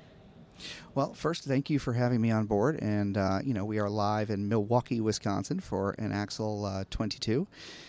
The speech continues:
And, uh, it was nice to finally actually meet you 'cause we've been talking for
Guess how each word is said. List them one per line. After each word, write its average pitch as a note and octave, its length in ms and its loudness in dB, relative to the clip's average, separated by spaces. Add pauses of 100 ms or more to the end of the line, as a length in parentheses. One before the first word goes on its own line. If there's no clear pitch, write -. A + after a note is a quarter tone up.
(160)
And, G#2 420 0
uh, F#2+ 160 2
it G#2 40 0
was G#2+ 220 0
nice A#2 200 -2
to G2+ 80 -2
finally A#2+ 440 0
actually G#2 260 0
meet A#2 340 0
you F2+ 140 -2
'cause G#2 200 -4
we've E3 140 0
been F#2+ 140 0
talking - 460 -6
for F2+ 240 -2